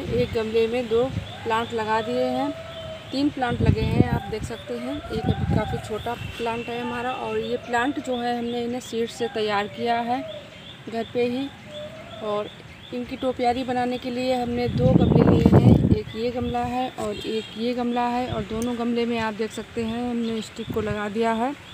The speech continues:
और ऊपर हमने वायर को लगाया है, जिससे हमारा ये गेट का शेप बनकर तैयार हो।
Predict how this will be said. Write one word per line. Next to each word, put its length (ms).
और 180
ऊपर 280
हमने 260
वायर 340
को 160
लगाया 380
है, 200
जिससे 340
हमारा 360
ये 220
गेट 340
का 100
शेप 960
बनकर 300
तैयार 460
हो। 180